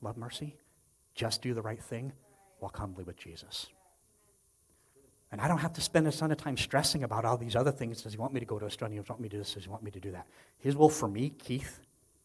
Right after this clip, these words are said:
is to live Micah six eight. Really simple. And then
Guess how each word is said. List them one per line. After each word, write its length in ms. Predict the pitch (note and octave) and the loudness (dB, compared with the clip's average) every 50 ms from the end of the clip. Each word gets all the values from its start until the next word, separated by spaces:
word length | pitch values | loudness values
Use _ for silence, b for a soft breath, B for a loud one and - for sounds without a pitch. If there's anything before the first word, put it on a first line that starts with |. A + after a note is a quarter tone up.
| - - - - - - - - - - - - - | -20 -20 -20 -20 -20 -20 -20 -20 -20 -20 -20 -16 -16
is 80 | A2+ | -16
to 140 | - - G#2+ | -12 -8 -6
live 120 | G#2 G2+ F2+ | -6 -4 -4
Micah 280 | F#2 F#2+ F#2+ - A2+ - | -6 -8 -8 -8 -6 -4
six 260 | - G2+ - - - | -4 -4 -4 -6 -8
eight. 160 | - - - - - - - - - - - - - - - - | -8 -10 -16 -20 -20 -20 -20 -20 -20 -20 -20 -20 -20 -20 -20 -14
Really 280 | F2 F2+ F#2+ G#2+ G#2+ A2+ | -8 -4 -2 0 0 0
simple. 420 | G#2+ - G#2 E2+ - - D#2 - - - - - - - - - - - - - - - - - - - - - - - - - - - - - - - - - - - - - - - - - - - - - - - - - - - - - - - - | 0 -2 -2 -4 -6 -12 -18 -20 -20 -20 -20 -20 -20 -20 -20 -20 -20 -20 -20 -20 -20 -20 -20 -20 -20 -20 -20 -20 -20 -20 -20 -20 -20 -20 -20 -20 -20 -20 -20 -20 -20 -20 -20 -20 -20 -20 -20 -20 -20 -20 -20 -20 -20 -20 -20 -20 -20 -20 -20 -20 -20 -6 -4
And 160 | A#2+ A2+ A2+ | -4 -2 -2
then 380 | A2 G#2+ G#2+ G#2+ G#2+ G#2 G#2 | -4 -4 -4 -2 -2 -4 -6